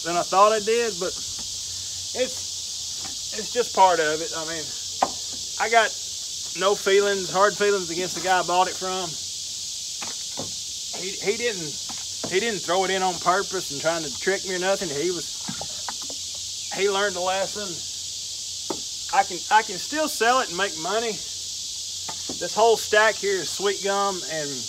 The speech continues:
and some elm. It'll go to my,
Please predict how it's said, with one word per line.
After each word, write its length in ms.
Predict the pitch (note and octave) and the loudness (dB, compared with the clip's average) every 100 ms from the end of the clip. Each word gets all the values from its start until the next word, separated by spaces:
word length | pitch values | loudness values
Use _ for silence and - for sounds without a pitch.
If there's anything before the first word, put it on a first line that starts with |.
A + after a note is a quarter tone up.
| - D#3 | -6 -6
and 120 | D#3 | -4
some 160 | F#3 | -2
elm. 360 | F#3+ B3 A3 - - - - - - - - - - - - - - - - - - | 0 2 2 0 -4 -8 -8 -6 -6 -6 -6 -6 -6 -6 -6 -6 -6 -6 -8 -8 -6
It'll 180 | - G3+ F#3+ | -4 -2 8
go 240 | G3+ G#3+ | 8 8
to 560 | F3 - - - - F3+ | 4 -4 -6 -6 -6 -2
my, 240 | F3+ D#3 | 0 0